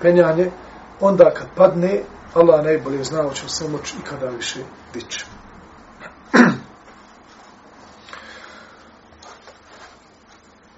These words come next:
Allahov poslanik, sallallahu alejhi ve selleme, od Jezida ibn Saida prenosi se da je ka-, da je rekao, čuo sam Allahov poslanika da je kazao:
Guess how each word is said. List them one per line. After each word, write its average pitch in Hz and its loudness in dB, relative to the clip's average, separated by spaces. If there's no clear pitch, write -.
Allahov 156 10
poslanik, 196 4
sallallahu 170 8
alejhi 170 6
ve 156 -2
selleme, 180 8
od 151 -4
Jezida 165 4
ibn 151 -2
Saida 180 4
prenosi 175 2
se 170 -2
da 151 0
je 151 2
ka-, 175 2
da 165 -2
je 151 2
rekao, 175 4
čuo 220 4
sam 160 2
Allahov 165 10
poslanika 190 0
da 170 10
je 180 10
kazao: 156 8